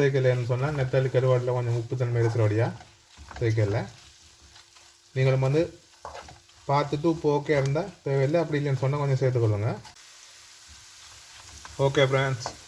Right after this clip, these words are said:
இப்போ வந்து நாங்கள் தயாரிச்ச நெத்தலி கருவாட்டு பொரியல் வந்து கமகமன்ற வாசத்தோட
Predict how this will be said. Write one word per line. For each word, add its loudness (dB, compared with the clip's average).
இப்போ 2
வந்து 4
நாங்கள் 2
தயாரிச்ச 2
நெத்தலி 0
கருவாட்டு 2
பொரியல் 2
வந்து 0
கமகமன்ற 2
வாசத்தோட 0